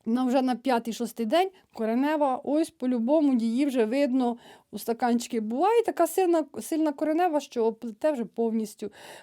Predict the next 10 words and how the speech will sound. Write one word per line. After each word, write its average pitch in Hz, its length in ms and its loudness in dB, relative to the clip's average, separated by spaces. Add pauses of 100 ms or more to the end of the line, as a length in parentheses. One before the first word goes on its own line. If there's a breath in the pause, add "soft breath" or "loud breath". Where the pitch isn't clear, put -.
Буває, 311 560 4 (440 loud breath)
е, 214 320 2 (200)
не 240 180 0
так 370 240 2
сильно, 370 360 4
але 233 200 4
обов'язково 226 560 0
вона 247 300 0
вже 262 220 -2
на 254 240 -2